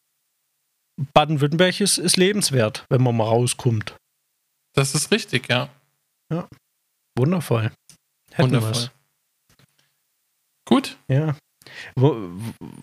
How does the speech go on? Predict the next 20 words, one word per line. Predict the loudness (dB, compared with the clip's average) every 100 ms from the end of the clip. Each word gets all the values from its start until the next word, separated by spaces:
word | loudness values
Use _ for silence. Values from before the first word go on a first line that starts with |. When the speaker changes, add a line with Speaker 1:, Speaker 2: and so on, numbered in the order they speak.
| 0
Speaker 1:
wollen | 2 4
wir | 2
ankündigen, | 2 2 2 2 2
dass | 0 2
wir | 0 2
ganz | 0 0
schnell | 2 2
eine | 2
neue | 2 2 0
Folge | 0 0 0
machen, | 0 0 0
damit | 0 0 2
Speaker 2:
Ja, | 2
Speaker 1:
wir | 4
Speaker 2:
wir | 4
können | 4
Speaker 1:
<laughs> | 4
wieder | 4 4
zwei | 4 2
Speaker 2:
ankündigen, | 4